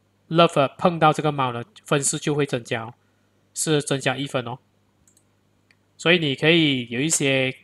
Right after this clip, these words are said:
啊，你可以把这个游戏弄成难一点的，就是你可以把这个 love 形状可能弄小一点哦。啊，如果我一按这个，我现在放十罢了哦。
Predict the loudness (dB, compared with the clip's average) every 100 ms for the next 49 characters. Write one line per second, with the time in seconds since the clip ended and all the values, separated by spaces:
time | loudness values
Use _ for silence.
0 | _ _ _ _ -6 -4 -6 -8 -2 0
1 | 2 0 0 -2 -2 -4 -6 _ _ -4
2 | -2 -6 -4 -6 -6 -6 -8 -10 -10 -6
3 | -4 -6 -6 -6 -6 -8 -2 -2 2 4
4 | 4 0 _ _ _ _ _ 4 4 6
5 | 2 0 -2 -2 -4 -4 -2 -2 -4 -8
6 | -8 -12 -18 _ _ _ _ _ _ _
7 | _ _ -6 -4 0 2 2 0 0 2
8 | 4 6 4 0 -2 0 4 4 4 0
9 | 0 0 2 2 0